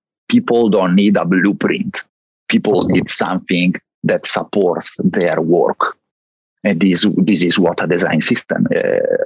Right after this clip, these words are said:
ultimately is. So very important to learn and listen at everything that's happening out there, and try to reuse best practices, uh, and try to see how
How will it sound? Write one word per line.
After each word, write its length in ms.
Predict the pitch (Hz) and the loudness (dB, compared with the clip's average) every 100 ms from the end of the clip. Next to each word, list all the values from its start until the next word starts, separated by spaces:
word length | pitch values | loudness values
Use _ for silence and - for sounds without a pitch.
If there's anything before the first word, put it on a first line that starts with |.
| - | -4
ultimately 500 | - - 95 - - - | -2 0 -2 0 -2 0
is. 360 | - - - _ _ _ _ _ | -2 -2 -6 _ _ _ _ _
So 180 | - 101 | -2 -2
very 220 | 92 110 110 | 0 0 0
important 540 | - 107 107 101 95 - | 0 -2 -2 -4 -4 -2
to 420 | 95 139 139 - _ _ - | 0 0 -2 -6 _ _ -2
learn 380 | 123 127 127 | 0 0 0
and 280 | 113 92 95 | -2 0 2
listen 400 | 107 - - 120 | 2 0 -2 -2
at 160 | 98 - | 0 0
everything 440 | 95 120 123 120 | 0 0 0 0
that's 200 | 98 - | 0 -4
happening 420 | 98 - 110 113 - | -4 -2 0 0 0
out 340 | - 107 117 | -2 -2 0
there, 320 | 113 123 123 113 | 2 2 2 0
and 160 | 87 | -2
try 220 | - 98 | -4 -4
to 200 | 101 107 | 0 0
reuse 560 | 98 80 90 123 123 110 | 0 0 2 2 2 2
best 360 | 101 107 - - | 0 -2 -6 -6
practices, 800 | 104 107 - 117 - 110 107 98 | -6 -6 -4 -4 0 2 2 0
uh, 200 | 113 110 95 | 0 0 -2
and 240 | 87 92 | -4 -4
try 220 | 104 95 95 | -4 -4 -2
to 220 | 101 95 - _ - | 0 0 -2 _ -8
see 280 | - 117 113 | -2 0 0
how 320 | 98 101 | 0 0